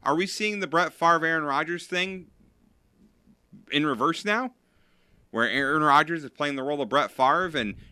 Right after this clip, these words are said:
Jordan Love is playing the role of Aaron Rodgers, wanting the veteran to get out of here. "I think I can do this," kind of thing.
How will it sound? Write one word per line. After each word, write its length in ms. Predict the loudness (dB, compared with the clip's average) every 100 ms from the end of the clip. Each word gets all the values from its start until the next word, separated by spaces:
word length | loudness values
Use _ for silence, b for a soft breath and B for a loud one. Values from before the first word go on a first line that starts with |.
| -20 -6
Jordan 280 | -2 0 0
Love 160 | -2
is 80 | -2
playing 220 | -6 -6
the 80 | -4
role 200 | -4 -2
of 80 | -2
Aaron 220 | -4 -4
Rodgers, 440 | -4 -4 -4 -8 -10
wanting 520 | -12 -10 -6 -4 -4
the 120 | -4
veteran 440 | -2 -4 -4 -6
to 80 | -6
get 200 | -4 0
out 200 | 0 0
of 60 | -2
here. 280 | -6 -6 -4
"I 120 | -6
think 240 | -6 -6 -4
I 120 | -6
can 180 | -6 -6
do 200 | -4 -4
this," 280 | -6 -8
kind 240 | -6 -6 -6
of 80 | -6
thing. 260 | -6 -8